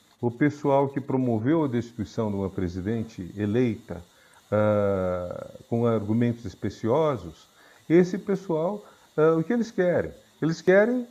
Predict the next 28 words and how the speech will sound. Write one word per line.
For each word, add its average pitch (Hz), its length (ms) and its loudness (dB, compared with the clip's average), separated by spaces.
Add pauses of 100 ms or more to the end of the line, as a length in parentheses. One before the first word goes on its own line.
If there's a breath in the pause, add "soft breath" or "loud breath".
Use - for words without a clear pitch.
o 220 80 -2
Guedes, 202 560 4
o 156 160 -2
guedismo 170 600 0
sem 233 160 -6
o 240 80 -2
Guedes. 160 540 0 (240)
Querem 156 180 4
uma 180 120 2
política 175 340 -2
econômica 170 500 0
desse 196 240 -6
tipo. 214 320 -6 (520)
É 196 40 4
muito 240 260 4
parecido 208 440 4
com 196 140 -4
o 180 40 -4
caso 180 280 2
Collor, 143 400 2
num 90 160 -4
certo 95 260 -4
sentido. 87 400 -12 (420)
O 117 80 -2
Collor 151 440 6 (420 soft breath)
tentou 139 320 4
uma 139 180 2
pauta, 104 760 2